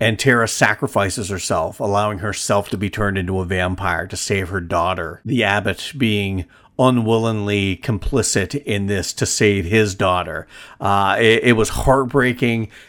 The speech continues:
and it was gut-wrenching to watch that whole scene play out. But you have Richter,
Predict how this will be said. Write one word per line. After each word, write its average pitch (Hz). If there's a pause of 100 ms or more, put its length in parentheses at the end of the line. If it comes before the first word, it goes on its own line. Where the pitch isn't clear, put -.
(140)
and 98
it 123
was 127
gut-wrenching 107
to 107
watch 98
that 98
whole 101 (240)
scene 104
play 95
out. 95 (360)
But 110
you 131
have 110
Richter, 110